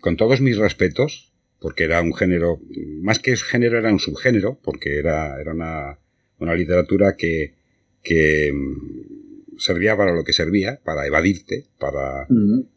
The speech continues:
Speaker 1: eh, que no recordases los problemas que tenías día a día y que en el momento que estabas leyendo, bueno, entonces, el problema es que no se ha, no se ha, mm,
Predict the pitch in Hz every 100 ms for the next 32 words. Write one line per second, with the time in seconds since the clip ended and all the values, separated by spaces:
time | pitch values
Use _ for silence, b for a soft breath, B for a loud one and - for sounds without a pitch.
0 | - 76 69 - 78 82 90 90 95 90
1 | 92 - 85 80 - 85 90 85 - 82
2 | 87 90 82 78 87 85 110 113 120 95
3 | - 78 78 73 69 69 71 71 73 73
4 | 82 87 92 85 - 95 87 90 95 110
5 | - - _ 98 87 - _ _ _ -
6 | 85 117 143 139 - _ _ _ _ _
7 | _ - 95 76 92 107 127 139 - 135
8 | 123 117 127 127 - 117 117 113 107 98
9 | 90 95 107 - 117 117 110 107 101 95
10 | 95 90 87 82 76